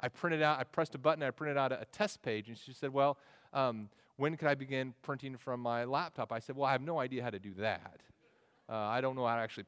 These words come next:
print things on it, but it's prepared for you, so you can take it from here." And she looked at the instructions and was able, or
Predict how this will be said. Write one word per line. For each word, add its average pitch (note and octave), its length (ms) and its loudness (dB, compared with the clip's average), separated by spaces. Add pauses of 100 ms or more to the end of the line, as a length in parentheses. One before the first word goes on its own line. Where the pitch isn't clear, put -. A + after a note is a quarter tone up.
print A#3 320 8
things A#2 320 -2
on G2 180 0
it, B2+ 120 -4
but C3+ 100 0
it's C#3 80 -2
prepared E3 480 4
for G#2 160 -8
you, G2+ 100 -6
so A#2+ 180 -8
you B2 200 -4
can C3+ 160 -8
take A2+ 240 -4
it A2 100 -8
from G2 140 -14
here." G2+ 380 -2 (320)
And A#2+ 340 0
she G2+ 320 -6
looked F#2+ 240 -8
at F2+ 60 -12
the F#2+ 80 -12
instructions G2+ 680 0
and F#2+ 180 -6
was F2+ 120 -12
able, F2+ 240 -8
or G2+ 180 -4